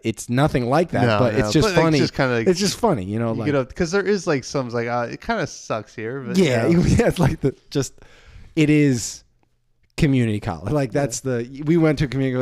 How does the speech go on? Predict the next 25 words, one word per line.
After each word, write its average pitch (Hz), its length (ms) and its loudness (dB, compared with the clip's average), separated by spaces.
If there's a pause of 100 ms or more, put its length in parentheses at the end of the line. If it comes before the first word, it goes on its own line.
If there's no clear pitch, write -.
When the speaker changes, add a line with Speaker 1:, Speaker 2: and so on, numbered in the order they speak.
Speaker 1:
college. - 100 -8
Okay, 107 300 -4
yeah. 107 340 -6 (360)
It's 165 120 0
not 208 140 2
as 185 100 2
bad 160 240 2
as 160 60 0
they 175 120 2
say, 165 180 2
but 135 160 2
it's 120 160 -4
not, 123 280 -4 (120)
like, 107 200 -4
I, 151 240 2
I 143 80 0
never 151 180 2
went 135 200 0
to, 110 320 -4
you 160 180 0
went 143 200 0
to 113 60 -4
Drexel. - 640 -6
Speaker 2:
Yeah. 135 140 -4
Speaker 1:
So, 101 260 -6